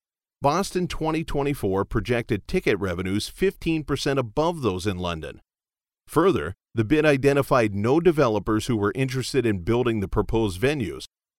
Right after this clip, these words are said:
nor found any community ready to host either the velodrome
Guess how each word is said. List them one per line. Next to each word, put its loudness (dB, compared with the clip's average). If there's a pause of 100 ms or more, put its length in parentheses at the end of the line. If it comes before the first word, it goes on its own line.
nor 4
found 2
any 0
community 0
ready 2
to -2
host -2
either 2
the 2
velodrome 2